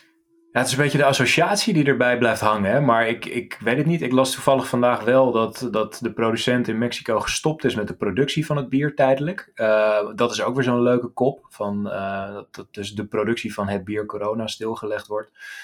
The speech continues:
Maar dat doen ze alleen maar om, eh, om, eh, middelen te produceren die, eh, die wel, eh, ja, hoe zeg je dat, eh,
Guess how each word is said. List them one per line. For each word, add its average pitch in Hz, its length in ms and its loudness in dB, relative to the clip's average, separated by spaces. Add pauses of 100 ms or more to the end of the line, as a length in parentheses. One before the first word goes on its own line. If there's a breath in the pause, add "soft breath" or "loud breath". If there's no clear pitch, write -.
(140 loud breath)
Maar 104 140 0
dat 101 80 2
doen 107 140 -2
ze 107 100 0
alleen 104 320 2
maar 98 220 -2
om, 95 340 -14
eh, 92 280 -12
om, 95 220 -16 (180)
eh, - 80 -20 (120)
middelen 107 360 0
te 104 100 -14
produceren 101 680 -2
die, 95 360 -10
eh, 92 400 -10
die 98 220 -6
wel, 123 480 2
eh, 113 640 -8
ja, 110 120 -12
hoe 110 120 -8
zeg 117 160 -10
je 117 60 -12
dat, - 300 -10
eh, 107 100 -12